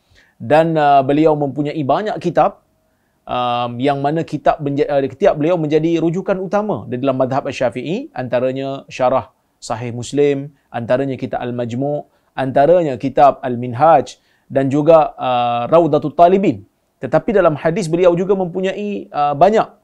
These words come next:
rujukan-rujukan, antaranya kitab Arba'un ataupun Arba'in Imam Nawawi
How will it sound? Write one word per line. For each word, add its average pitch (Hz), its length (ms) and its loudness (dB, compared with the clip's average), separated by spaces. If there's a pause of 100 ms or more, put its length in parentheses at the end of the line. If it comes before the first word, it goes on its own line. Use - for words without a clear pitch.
(200)
rujukan-rujukan, 147 880 0
antaranya 175 560 0 (320)
kitab 151 400 0 (120)
Arba'un 156 720 0
ataupun 127 400 -8
Arba'in 143 480 -2
Imam 139 240 -2
Nawawi 135 480 2